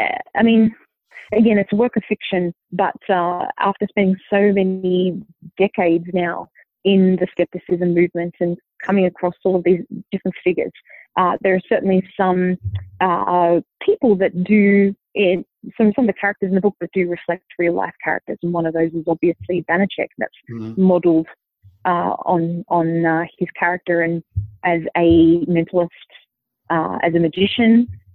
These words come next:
Speaker 1: uh, and as, as a skeptic as well. And, uh, so in the book, Claudia does approach him many times to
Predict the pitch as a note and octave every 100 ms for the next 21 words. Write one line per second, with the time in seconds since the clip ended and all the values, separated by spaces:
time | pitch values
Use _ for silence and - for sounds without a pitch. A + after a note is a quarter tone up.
0 | - F3 D#3+ F#3 F3+ F3 E3+ E3+ E3 -
1 | - - - E3+ F3 - F3 F3 - E3+
2 | - E3+ F3 F3+ _ _ - F3 F3 E3
3 | E3+ - _ - - F#3+ G#3 F3+ E3+ -
4 | - _ _ _ _ - F3+ E3 E3 F3
5 | E3 D#3 E3 - E3+ - E3+ E3+ - _
6 | _ _ _ _ _ - F#3+ F#3 - D#4+
7 | G#3 -